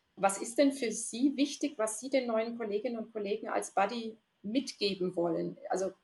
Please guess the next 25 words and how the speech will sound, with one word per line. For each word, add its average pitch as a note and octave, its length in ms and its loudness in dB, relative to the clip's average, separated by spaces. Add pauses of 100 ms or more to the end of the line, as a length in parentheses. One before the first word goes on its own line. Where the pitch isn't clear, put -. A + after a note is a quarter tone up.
muss A3+ 240 -8
ich B3+ 60 -4
mir B3+ 80 2
das A#3 140 -2
so C4 100 0
vorstellen, A#3+ 520 2
dass G#3 200 0
wenn G#3+ 280 -6 (480)
die - 120 0
auf - 120 4
Sie - 180 -4
zukommen, D4+ 440 6
dann A3+ 160 2
beantworten C4+ 520 2
Sie, C4 160 -2
äh, - 280 -2
Fragen C4+ 420 2
und G3+ 220 -6
helfen, E4 400 2
oder B3+ 480 2
ist - 180 -6
das A#3+ 120 -6
auch A3 200 0
was - 360 -4
Proaktives? F3 800 2